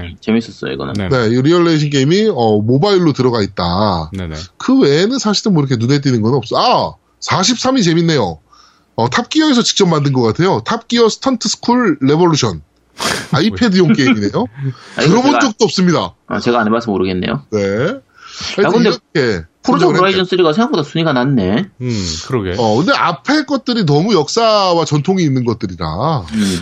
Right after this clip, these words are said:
Speaker 1: 아, 근데 레이싱 게임에 하나가 유명한 게 빠진 것 같은데 기억이 안 나는데 피에스피에도 나왔고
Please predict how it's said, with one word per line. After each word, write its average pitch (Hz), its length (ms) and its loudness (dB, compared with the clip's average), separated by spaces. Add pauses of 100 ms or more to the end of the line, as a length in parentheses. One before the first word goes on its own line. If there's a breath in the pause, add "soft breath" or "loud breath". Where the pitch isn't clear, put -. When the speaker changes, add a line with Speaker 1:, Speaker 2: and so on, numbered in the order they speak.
Speaker 1:
아, 233 80 2
근데 269 200 2
레이싱 233 360 2
게임에 262 280 2
하나가 269 360 2 (100)
유명한 220 320 2
게 196 120 0
빠진 233 260 0
것 208 60 0
같은데 143 340 -2
기억이 185 340 0
안 135 120 0
나는데 101 440 -2
피에스피에도 196 800 -4
나왔고 92 680 -2